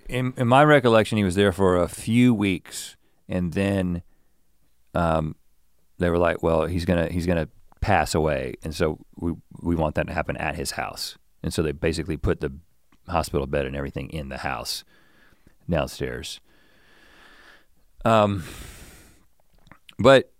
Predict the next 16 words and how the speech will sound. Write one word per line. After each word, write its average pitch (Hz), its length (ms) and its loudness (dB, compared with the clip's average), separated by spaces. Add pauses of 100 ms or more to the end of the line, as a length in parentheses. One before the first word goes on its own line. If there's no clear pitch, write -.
(220)
so 143 260 6
to 113 200 -6
kinda 175 240 6
get, 131 300 2
get, 127 200 4 (800)
you 117 120 4
know, 92 240 4 (1160)
there 165 340 6
was 170 160 8
this, 123 320 4 (280)
there 127 100 6
was 120 80 4
a 120 60 4
lot 151 260 6
of 101 160 -2
guilt 104 540 4